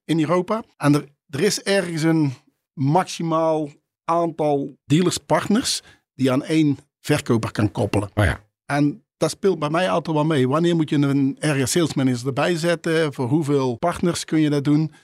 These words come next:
Speaker 2: Waar zit dat kantelpunt?
Speaker 1: Waar zit dat kantelpunt ergens? En dat bepaalt natuurlijk wel hoe druk is de partner en noem maar op. Maar je hebt de structuur erin zitten. Dus er zit wel ergens een kantelpunt wat je moet aanhouden. Dus mijn vraag is eigenlijk, hoe kan ik bepalen hoeveel partners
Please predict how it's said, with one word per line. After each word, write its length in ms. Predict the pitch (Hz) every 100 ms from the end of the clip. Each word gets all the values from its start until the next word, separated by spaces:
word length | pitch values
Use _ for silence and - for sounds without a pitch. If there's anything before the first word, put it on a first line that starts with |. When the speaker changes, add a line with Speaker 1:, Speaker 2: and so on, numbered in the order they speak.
| _
Speaker 2:
Waar 160 | 127
zit 160 | 120 127
dat 180 | 135 -
kantelpunt? 540 | 190 240 117 98 90
Speaker 1:
Waar 160 | 180 180
zit 140 | 196
dat 140 | 185 -
kantelpunt 680 | 196 202 143 123 135 127
ergens? 460 | - 127 120 117 -
En 280 | 147 147 - 143
dat 160 | 143
bepaalt 340 | 139 147 190 190
natuurlijk 380 | 147 175 151 147
wel 220 | 143 131
hoe 200 | 156 135
druk 260 | 123 165
is 120 | 165 135
de 60 |
partner 460 | - 143 139 147 131
en 100 | 131
noem 140 | 139
maar 120 | 131
op. 200 | 123 180 -
Maar 340 | 131 135 139 - _
je 140 | 135
hebt 180 | 135 185
de 60 | 135
structuur 460 | - 135 - 196 143
erin 220 | 120 113
zitten. 240 | 113 113
Dus 120 | -
er 80 | 117
zit 160 | 127 190
wel 120 | 170
ergens 180 | 143 131
een 160 | 127
kantelpunt 720 | 127 190 170 175 165 156 - -
wat 220 | 131 143
je 60 | 139
moet 180 | 135 -
aanhouden. 540 | 135 135 117 110 110
Dus 120 | 120
mijn 140 | 147 135
vraag 140 | 160
is 40 | 170
eigenlijk, 280 | 147 151 147
hoe 100 | 156
kan 180 | 180
ik 80 | 151
bepalen 440 | 131 - 156 165 135
hoeveel 200 | 151 139
partners 460 | - - 165 160